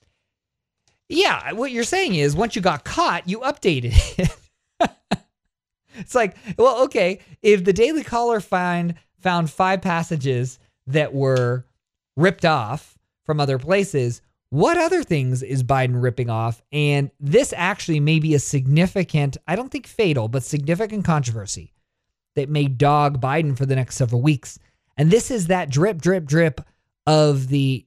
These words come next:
it's like a death by a thousand cuts that will eventually lead to Biden imploding. I've said it on this show before a dozen times. I'm gonna say it again.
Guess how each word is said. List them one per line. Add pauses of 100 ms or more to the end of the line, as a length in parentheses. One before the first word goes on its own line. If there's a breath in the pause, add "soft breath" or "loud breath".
it's
like
a
death
by
a
thousand
cuts (260)
that
will
eventually
lead
to
Biden (320)
imploding. (100)
I've
said
it
on
this
show
before
a
dozen
times.
I'm
gonna
say
it
again.